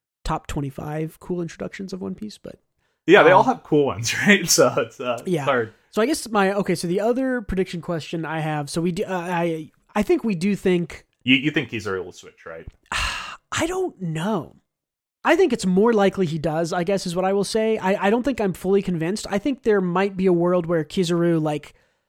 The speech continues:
Speaker 1: talks with Luffy or, like, while they're fighting, like, you know, leans in close and is like, "Hey, like, knock me out. Like, I'm gonna go, you know, dismantle him from the inside," or something,
Speaker 2: But
Speaker 1: right? Like,
Speaker 2: I, I would
Speaker 1: I could see him
Speaker 2: consider it
Speaker 1: doing
Speaker 2: a
Speaker 1: something.
Speaker 2: switch.
Speaker 1: I guess so, yeah.
Speaker 2: Yeah. I would consider it a switch if he even fed Luffy that food,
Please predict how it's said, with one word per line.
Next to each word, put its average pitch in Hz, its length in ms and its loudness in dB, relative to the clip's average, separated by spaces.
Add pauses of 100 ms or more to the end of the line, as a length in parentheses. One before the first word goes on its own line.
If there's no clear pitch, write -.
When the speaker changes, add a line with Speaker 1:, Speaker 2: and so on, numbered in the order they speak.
(720)
Speaker 1:
talks - 440 -2
with 196 120 -2
Luffy 214 320 2
or, 196 120 2
like, 180 160 2
while 180 160 6
they're 190 120 4
fighting, 180 460 2
like, 160 320 -2
you 175 60 -4
know, 143 300 -6
leans 196 340 2
in 190 100 2
close 185 360 2
and 175 80 0
is 156 140 0
like, 156 240 -4
"Hey, 147 400 -2
like, 135 240 -16
knock 165 300 -4
me 202 180 -2
out. 175 320 -2
Like, 170 220 -6
I'm 196 160 0
gonna 160 180 0
go, 165 320 2 (140)
you 160 180 -6
know, 147 60 -2
dismantle 165 460 -4
him 185 60 -2
from 190 180 -2
the 185 120 -2
inside," 143 540 -6
or 170 80 -4
something, 160 340 0
Speaker 2:
But 151 80 4
Speaker 1:
right? 170 200 2
Like, 165 160 -2
Speaker 2:
I, 151 200 8
I 175 100 4
would 214 80 6
Speaker 1:
I 247 40 6
could 240 160 2
see 240 80 0
him 220 60 4
Speaker 2:
consider 185 40 2
it - 40 2
Speaker 1:
doing 185 100 4
Speaker 2:
a - 20 4
Speaker 1:
something. 156 220 -2
Speaker 2:
switch. - 460 0
Speaker 1:
I 320 100 8
guess 233 140 2
so, 143 160 -4
yeah. - 100 -2
Speaker 2:
Yeah. 104 340 4 (360)
I 160 80 6
would 202 100 0
consider 233 300 -4
it 226 40 0
a 160 80 2
switch - 480 -6
if 113 140 -14
he 113 60 -8
even 110 300 -6
fed 101 320 -2
Luffy 90 260 -12
that - 160 -14
food, - 160 -20